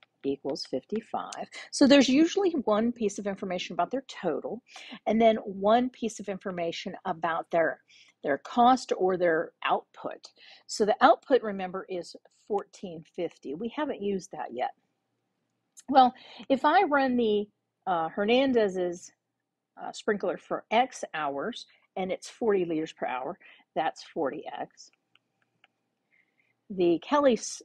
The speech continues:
sprinkler is, uh, let's see. Oh, I'm sorry. I got those switched. Let's go back. The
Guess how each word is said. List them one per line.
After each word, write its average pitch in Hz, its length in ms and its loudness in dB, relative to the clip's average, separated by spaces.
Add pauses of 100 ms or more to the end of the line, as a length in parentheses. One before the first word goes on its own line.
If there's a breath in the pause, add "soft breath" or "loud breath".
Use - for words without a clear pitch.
sprinkler 180 680 -2 (120)
is, 156 680 2 (180)
uh, 120 320 -4 (1400)
let's 175 300 -14
see. 135 400 -10 (880)
Oh, 320 120 8
I'm 208 120 2
sorry. 254 340 -2 (500)
I 233 120 -6
got 220 240 -4
those 196 180 -8
switched. - 380 -16
Let's - 240 -12
go - 160 -10 (100)
back. - 260 -16 (460 soft breath)
The 180 560 4